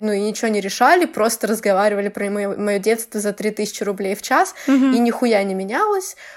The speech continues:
Speaker 1: Вторая мне просто больше про себя рассказывала, чем меня слушала. Ну, короче, люди попадались разные. Вот, и я как бы могу предположить, что когда человек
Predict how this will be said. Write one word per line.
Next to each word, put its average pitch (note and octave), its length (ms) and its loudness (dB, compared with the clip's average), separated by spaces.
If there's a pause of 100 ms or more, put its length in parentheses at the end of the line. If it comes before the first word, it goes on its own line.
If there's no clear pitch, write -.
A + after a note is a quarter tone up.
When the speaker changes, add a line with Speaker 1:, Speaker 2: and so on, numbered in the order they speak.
Speaker 1:
Вторая A#3+ 380 4
мне G#3+ 160 0
просто E4+ 340 4
больше C#4 360 6
про C4 180 0
себя A#3 340 4
рассказывала, A3+ 680 2
чем A3 240 -4
меня G#3+ 180 -4
слушала. G#3+ 540 -4
Ну, G#3+ 120 -2
короче, B3+ 680 4 (140)
люди D4 280 -2
попадались A#3 540 0
разные. B3+ 600 0 (360)
Вот, F#3 300 0
и G#3+ 60 -4
я G#3 200 2
как A#3 160 0
бы G#3+ 100 -2
могу A3 580 2 (680)
предположить, B3+ 640 4
что - 160 -2
когда G#3+ 220 2
человек A3+ 480 0